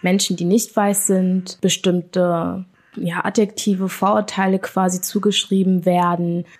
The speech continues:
um halt andere Ethnien zu erklären. Also man, ne, wie ihr jetzt schon an-,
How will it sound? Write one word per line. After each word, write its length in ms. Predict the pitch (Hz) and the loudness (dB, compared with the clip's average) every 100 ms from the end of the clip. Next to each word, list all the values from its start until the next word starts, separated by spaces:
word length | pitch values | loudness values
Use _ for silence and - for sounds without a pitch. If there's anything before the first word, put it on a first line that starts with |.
| - | -4
um 180 | 175 175 | 0 2
halt 180 | 170 | 0
andere 280 | 170 165 170 | 0 0 0
Ethnien 480 | - 165 175 247 247 | 0 -2 2 4 4
zu 200 | - 254 | 0 -2
erklären. 680 | 240 - - 226 233 226 226 | -2 -4 -4 -4 -2 0 2
Also 280 | 180 170 175 | 0 0 0
man, 460 | 170 165 160 - | 2 0 0 -2
ne, 280 | - 180 190 | 0 2 2
wie 120 | 175 | 2
ihr 80 | 170 | 2
jetzt 180 | 165 - | 2 -2
schon 160 | 180 | -2
an-, 220 | - - | -4 -10